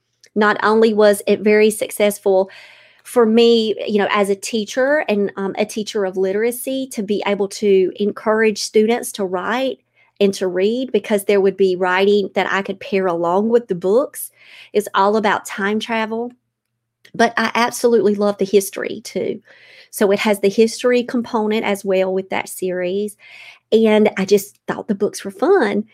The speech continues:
and they were predictable and patterned, and my students just would gobble them up. So thanks to Mary Pope Osborne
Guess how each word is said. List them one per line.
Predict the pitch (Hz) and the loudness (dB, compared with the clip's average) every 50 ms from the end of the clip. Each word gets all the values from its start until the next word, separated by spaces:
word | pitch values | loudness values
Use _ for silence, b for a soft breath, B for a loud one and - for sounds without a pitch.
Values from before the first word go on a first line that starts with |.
| b b b b - | b b b b 2
and | 226 220 214 208 | 4 4 6 6
they | 214 214 | 4 4
were | 202 208 196 | 4 2 0
predictable | 196 - - 208 196 196 196 185 - - 226 277 262 302 339 370 392 392 - _ _ _ _ _ - - _ | -2 -2 -2 -2 0 4 2 2 2 2 -2 -2 -2 0 0 -2 -2 -2 -6 _ _ _ _ _ -20 -8 _
and | - 202 196 190 190 | 0 0 0 0 -2
patterned, | - - 196 190 185 190 208 240 277 320 330 - - _ _ _ _ _ _ - | -4 -4 -2 -2 -2 -2 -2 -2 -2 -4 -4 -6 -10 _ _ _ _ _ _ -6
and | 202 208 208 196 190 185 190 190 | -4 -2 -2 -2 -2 -4 -4 -4
my | 190 180 180 190 | -6 -4 -6 -8
students | 196 - - - 202 202 202 208 202 208 - - - - _ _ _ _ _ | -8 -4 0 2 2 2 2 -2 -4 -6 -8 -14 -16 -18 _ _ _ _ _
just | - - 208 196 196 196 - | -2 2 2 2 2 0 -2
would | 185 185 180 170 | -4 -4 -4 -2
gobble | - 175 175 180 180 180 190 180 | -2 0 0 2 2 2 0 2
them | 180 196 190 180 185 | 2 2 2 4 2
up. | 190 170 160 107 90 - - - B B B B B B B B B B | 2 2 0 0 -2 -6 -10 -16 B B B B B B B B B B
So | - - - 208 208 214 | -6 0 2 4 4 4
thanks | 202 233 226 247 254 254 | 4 4 2 2 2 0
to | - 247 | 0 2
Mary | 247 233 233 226 226 | 2 4 4 4 2
Pope | - 240 208 208 208 | 2 2 2 2 2
Osborne | - - 226 233 240 226 214 208 196 180 170 - - - 202 | 2 2 2 2 2 2 2 0 0 0 0 0 -4 -4 -8